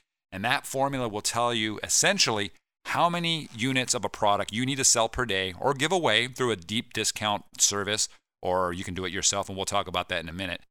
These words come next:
But how many units you need to give away every single day for eight days,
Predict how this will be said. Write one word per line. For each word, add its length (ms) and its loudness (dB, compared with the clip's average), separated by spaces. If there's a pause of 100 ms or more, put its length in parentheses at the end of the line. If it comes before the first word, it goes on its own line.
But 180 2
how 160 -2
many 140 -2
units 320 -4
you 80 -4
need 120 -4
to 40 -8
give 160 -6
away 280 -2
every 260 -2
single 260 0
day 360 -4 (120)
for 240 -2
eight 240 -2
days, 400 -4